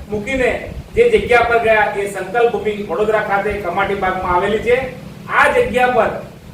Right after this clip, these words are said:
સમગ્ર ભારતમાંથી, ખાસ કહીએ તો મહારાષ્ટ્ર,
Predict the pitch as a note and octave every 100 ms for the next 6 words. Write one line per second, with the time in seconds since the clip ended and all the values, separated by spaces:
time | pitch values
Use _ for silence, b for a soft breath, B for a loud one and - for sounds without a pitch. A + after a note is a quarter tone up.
0 | - - - - - - - - A#3+ D4
1 | D4+ D4 B3 G3+ A#3+ C4 - D4 - F#3
2 | - - G3+ A#3 B3+ A#3+ A#3+ A#3+ A3 F#3+
3 | - A3 - G#3+